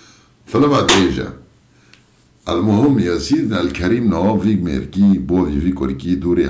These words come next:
هشت هزار، ده هزار، یازده هزار دلار پی گره. وی گو نه و نیو.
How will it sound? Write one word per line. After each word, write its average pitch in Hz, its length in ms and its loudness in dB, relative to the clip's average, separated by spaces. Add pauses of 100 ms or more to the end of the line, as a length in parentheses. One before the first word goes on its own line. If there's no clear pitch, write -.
هشت 98 220 0
هزار، 69 560 -4
ده 80 140 0
هزار، 69 500 -4
یازده 65 340 -4
هزار 71 360 -6
دلار 67 440 -6
پی - 80 -14 (100)
گره. - 200 -20 (840)
وی 135 120 4
گو 131 220 4
نه 104 160 4
و 85 120 2
نیو. 73 200 -2